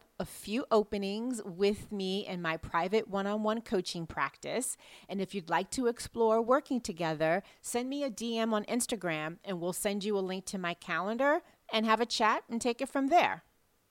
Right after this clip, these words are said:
Second, we're doing something a little different with today's episode. It's another crossover event. You've heard me mention Tara Newman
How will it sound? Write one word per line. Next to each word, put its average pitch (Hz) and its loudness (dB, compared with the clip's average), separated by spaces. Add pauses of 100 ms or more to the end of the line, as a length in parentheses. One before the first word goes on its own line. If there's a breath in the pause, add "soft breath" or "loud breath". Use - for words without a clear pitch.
(640 loud breath)
Second, 240 2 (640 soft breath)
we're 202 -2
doing 247 -2
something 220 -4
a 185 -6
little 170 -2
different 170 -6
with 185 -6
today's 160 -2
episode. 123 -8 (800 soft breath)
It's 233 0 (100)
another 185 -2 (140)
crossover 180 2 (120)
event. 160 -6 (720 loud breath)
You've 262 -2
heard 285 2
me 302 -2
mention 202 -2
Tara 185 0
Newman 170 -2